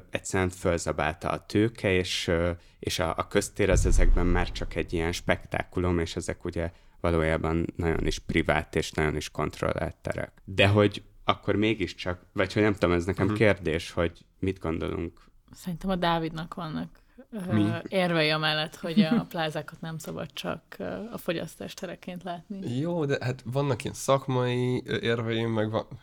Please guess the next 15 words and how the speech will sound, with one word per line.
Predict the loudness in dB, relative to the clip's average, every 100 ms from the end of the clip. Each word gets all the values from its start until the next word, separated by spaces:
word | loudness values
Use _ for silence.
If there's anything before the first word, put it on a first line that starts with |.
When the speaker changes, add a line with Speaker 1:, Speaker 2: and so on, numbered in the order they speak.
| -16
Speaker 2:
szakmai, | -12 -10 -6 -4
mondjuk | 0 0 -2 -4
úgy, | -6 -8 -10
ö, | -8 -6
hogy | -2
szakmai | 0 2 2 2
vagy | 0
politikai, | 0 2 2 0 0 2
meg | 2 2
vannak | -2 -4
ilyen | -2 -2 -2
anekdotáim | -4 -4 -6 -10 -12 -10 -6 -6 -8 -6
ezzel | -4 -2 -2
kapcsolatban. | 0 4 6 6 4 4
Speaker 3:
<laughs> | -4